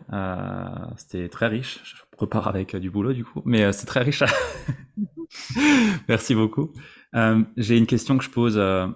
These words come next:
tout le temps, euh, qui est, euh, quel est le meilleur investissement que t'as pu faire à moins de cent euros ?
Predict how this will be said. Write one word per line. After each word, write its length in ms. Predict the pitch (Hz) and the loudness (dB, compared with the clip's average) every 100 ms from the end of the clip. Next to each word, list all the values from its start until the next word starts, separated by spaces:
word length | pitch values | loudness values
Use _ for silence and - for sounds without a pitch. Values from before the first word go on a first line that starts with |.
| - - | -10 -2
tout 120 | 139 | 0
le 60 | 127 | 2
temps, 360 | 113 143 - - | 2 0 -4 -6
euh, 120 | 104 | -6
qui 340 | 101 - 107 117 | -6 -2 2 4
est, 100 | 120 | 4
euh, 400 | 101 92 90 87 - _ _ | 2 0 -2 -6 -10 _ _
quel 140 | - 117 | 0 2
est 60 | |
le 160 | 120 101 | 4 4
meilleur 260 | 98 113 | 4 2
investissement 540 | 123 107 - 107 - 123 | 2 -2 -4 -8 -4 -4
que 60 | |
t'as 100 | 113 | -2
pu 160 | 92 95 | -6 -6
faire 520 | - 101 110 117 - - | -4 -2 0 -4 -10 -10
à 600 | 98 90 87 85 85 - | -6 -4 -4 -6 -8 -12
moins 240 | - 95 110 | -6 0 0
de 60 | |
cent 200 | 110 110 | 0 -2
euros ? 300 | 90 82 85 | -2 -4 -10